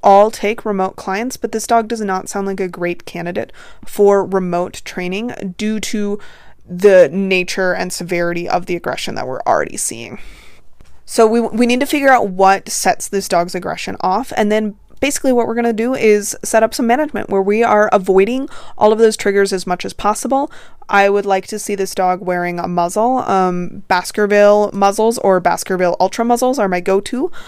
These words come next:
but if this dog has an unusual face size or shape, she didn't mention what breed or size dog this is, I will link in the show notes to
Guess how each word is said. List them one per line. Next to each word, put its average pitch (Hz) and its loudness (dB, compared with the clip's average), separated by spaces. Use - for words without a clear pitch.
but 196 2
if 185 0
this 190 2
dog 185 6
has 190 -2
an 196 0
unusual 185 0
face - -6
size 185 -2
or 180 -4
shape, - -4
she - -6
didn't 185 -6
mention 185 -6
what 185 -6
breed 190 -2
or 196 -2
size 185 -2
dog 240 0
this 262 -8
is, 285 -6
I 196 4
will 196 -2
link 190 -8
in 196 -4
the 185 -4
show 180 -6
notes 175 -10
to 180 -2